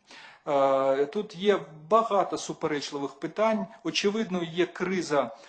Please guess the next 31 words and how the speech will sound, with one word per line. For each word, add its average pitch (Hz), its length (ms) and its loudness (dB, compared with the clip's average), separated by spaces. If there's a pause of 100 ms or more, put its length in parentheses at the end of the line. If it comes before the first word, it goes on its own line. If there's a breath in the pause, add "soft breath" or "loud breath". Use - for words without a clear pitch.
пропорційної 226 800 2
виборчої 208 480 -2
системи, 170 480 -6
критичне 160 480 -6
ставлення 202 520 0
до 185 180 2
неї. 180 420 -4 (420 loud breath)
Треба 190 240 2
шукати 165 440 -2
компромісний 160 640 -6
варіант. 202 440 2 (300 loud breath)
Але 208 240 4
ми 214 120 4
вже 190 180 0
зараз 180 300 2
бачимо, 190 480 0
що 160 240 -4
той 175 180 -2
варіант 160 320 -2
компромісу 151 800 -6
от 135 260 -8
у 139 120 -6
вигляді 139 500 -6
змішаної 139 440 -10
виборчої 135 360 -8
системи, 214 460 -4
він 160 140 -8
також 196 360 -4
викликає 151 440 -2
багато 135 400 -2
критики. 190 640 -4